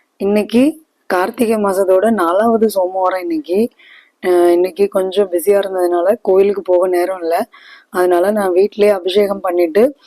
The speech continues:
அஹ், இன்னைக்கு எப்படியோ தேடி பிடிச்சி வில்வம் கிடைச்சிருச்சு. வில்வம் கிடைச்சதுல எனக்கு ரொம்ப சந்தோஷம்.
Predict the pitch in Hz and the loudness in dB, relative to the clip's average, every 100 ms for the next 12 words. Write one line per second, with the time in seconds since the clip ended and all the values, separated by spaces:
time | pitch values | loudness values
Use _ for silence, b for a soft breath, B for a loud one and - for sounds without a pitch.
0 | b b b 202 180 175 170 170 170 160 | b b b -2 2 2 2 0 -4 -6
1 | 165 202 214 196 190 208 190 175 - 214 | 0 0 2 2 2 0 0 -2 0 0
2 | 190 202 208 196 175 - 165 165 220 196 | 2 2 2 2 -2 -2 -6 0 0 2
3 | 175 196 220 202 190 202 202 214 208 175 | 2 2 2 0 0 0 2 2 0 -4
4 | 170 185 185 175 180 170 185 262 | -4 -4 -4 -2 -2 -2 -4 -4